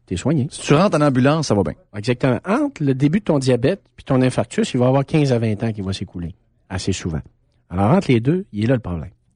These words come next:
Speaker 1: Il est pas quand tu fais ton infarctus, quand t'es rendu avec ton cancer, ou quand t'es rendu au bout de la, au bout du rouleau. Là, les gens vont te recevoir. Là, tu vas avoir des très, très bons soins. Mais est-ce qu'on peut le prévenir, cet événement-là, ou est-ce qu'on peut le retarder ?
Speaker 2: Et
Speaker 1: C'est
Speaker 2: puis,
Speaker 1: ça la question.
Speaker 2: puis même qui, qui arrive pas.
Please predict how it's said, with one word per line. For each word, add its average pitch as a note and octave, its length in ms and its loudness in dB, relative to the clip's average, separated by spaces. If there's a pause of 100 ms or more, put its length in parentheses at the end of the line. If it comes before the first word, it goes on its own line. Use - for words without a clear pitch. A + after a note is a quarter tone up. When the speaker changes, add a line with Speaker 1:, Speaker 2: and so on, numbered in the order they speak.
(120)
Speaker 1:
Il F#2+ 80 -4
est F#2+ 60 -4
pas D3 260 0 (420)
quand G2 140 -4
tu - 100 -14
fais A2+ 160 0
ton A2 160 0
infarctus, G#2 460 -2
quand G#2+ 160 -2
t'es A2 160 2
rendu G#2+ 260 0
avec A#2 120 0
ton G#2 120 -2
cancer, A2+ 600 0
ou - 40 -4
quand G2+ 140 -6
t'es G2 140 -6
rendu G2+ 400 -2
au G2+ 260 2
bout C3+ 140 4
de A#2 100 0
la, G2 240 0
au G2+ 60 -2
bout C3 180 2
du B2 160 0
rouleau. G#2+ 320 2 (500)
Là, A#2+ 120 2
les A2+ 180 4
gens C3+ 160 2
vont A#2 140 0
te G#2+ 80 -4
recevoir. G#2+ 420 2
Là, D3+ 120 2
tu - 100 -12
vas A2+ 80 0
avoir A#2+ 100 2
des G#2+ 100 -2
très, E3 280 0
très E3+ 200 0
bons D3 200 0
soins. A#2+ 260 0 (540)
Mais G#2 80 -2
est-ce - 80 -4
qu'on C3 120 0
peut A#3 120 2
le A3 40 2
prévenir, C3 480 2
cet - 140 -4
événement-là, A2 480 0
ou E3+ 60 2
est-ce A#2 100 -2
qu'on A2+ 120 -4
peut D#3 100 0
le C3 60 4
retarder ? A#2 600 0
Speaker 2:
Et G2+ 160 2
Speaker 1:
C'est - 120 0
Speaker 2:
puis, G#3 60 6
Speaker 1:
ça F#3 80 4
la C3 80 2
question. C3+ 520 -4
Speaker 2:
puis F#2 100 -4
même A2+ 320 6
qui, E2+ 160 -8
qui G#2+ 100 0
arrive A2+ 280 2
pas. G3 260 2